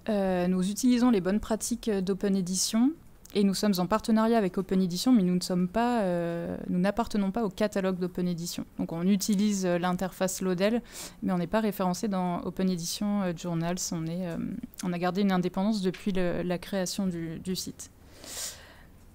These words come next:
Euh, alors le fonctionnement de notre portail, donc, euh, le site est un vieux site.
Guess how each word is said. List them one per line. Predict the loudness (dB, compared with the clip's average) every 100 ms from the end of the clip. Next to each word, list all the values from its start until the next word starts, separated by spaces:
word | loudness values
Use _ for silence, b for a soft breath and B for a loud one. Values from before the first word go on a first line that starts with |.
| -20 -20 -20 -20 -20 -20 -20 -20 -10 -10 -10 -4
Euh, | 0 2 2 0 -2 -6 -12 2
alors | 4 4
le | 6 6 6
fonctionnement | 4 2 4 2 4
de | 4 4 2 2
notre | 0 -2 -4 -2 -2 -2 -4 -6 -10 -4
portail, | -2 -2 0 2 4 4 2
donc, | 0 -4 -2
euh, | -2 0 0 2 0
le | 2 0
site | 2 2 2
est | -2 -2
un | -2
vieux | -2 0 2 2
site. | 2 -2 -4